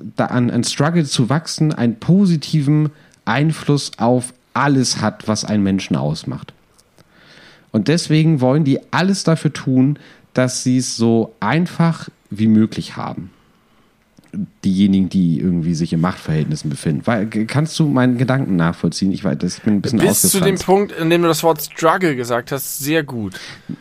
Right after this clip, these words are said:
Speaker 1: Also
Speaker 2: Aber dann hatte ich Bilder im Kopf von Hardship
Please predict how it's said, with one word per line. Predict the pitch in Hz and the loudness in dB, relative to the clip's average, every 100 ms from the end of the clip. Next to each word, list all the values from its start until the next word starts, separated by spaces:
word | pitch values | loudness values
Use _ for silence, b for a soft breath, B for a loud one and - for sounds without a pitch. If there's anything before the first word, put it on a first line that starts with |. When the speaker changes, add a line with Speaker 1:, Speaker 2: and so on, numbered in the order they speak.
| - - | -16 -18
Speaker 1:
Also | - - 139 135 143 - _ - _ _ | -14 -2 0 2 0 -4 _ -20 _ _
Speaker 2:
Aber | 139 151 | 0 0
dann | 151 165 202 | 2 0 0
hatte | 196 190 | -2 -4
ich | - _ | -10 _
Bilder | - 185 190 | 0 2 4
im | 180 165 | 0 -2
Kopf | 185 180 - | -4 -6 -6
von | - - 160 160 160 - _ _ _ _ _ _ _ | -20 -6 -2 0 -2 -14 _ _ _ _ _ _ _
Hardship | 131 147 165 - 160 147 | -4 -2 -2 -2 -4 -4